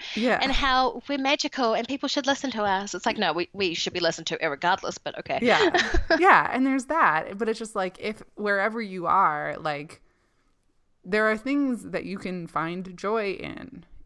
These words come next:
Speaker 1: Sometimes not, but, like, you know, we, we get told so much that the only way that we can be happy is by getting better, I think. Like, sometimes even
Speaker 2: Mm-hmm.
Speaker 1: pretty explicitly.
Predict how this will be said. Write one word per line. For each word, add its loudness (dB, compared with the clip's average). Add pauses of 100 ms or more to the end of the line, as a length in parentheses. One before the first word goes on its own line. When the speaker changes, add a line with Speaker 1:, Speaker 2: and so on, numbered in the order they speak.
(140)
Speaker 1:
Sometimes -2
not, -2 (280)
but, -4
like, -4 (640)
you -6
know, 0
we, -4
we -4
get -4
told 0
so -4
much -4
that -2 (440)
the -2
only -2
way -2
that -6
we -6
can -8
be -8
happy -4
is -10
by -6
getting -6
better, -6 (120)
I -6
think. -10 (180)
Like, -6 (440)
sometimes -2
even 2
Speaker 2:
Mm-hmm. 2
Speaker 1:
pretty 0
explicitly. -10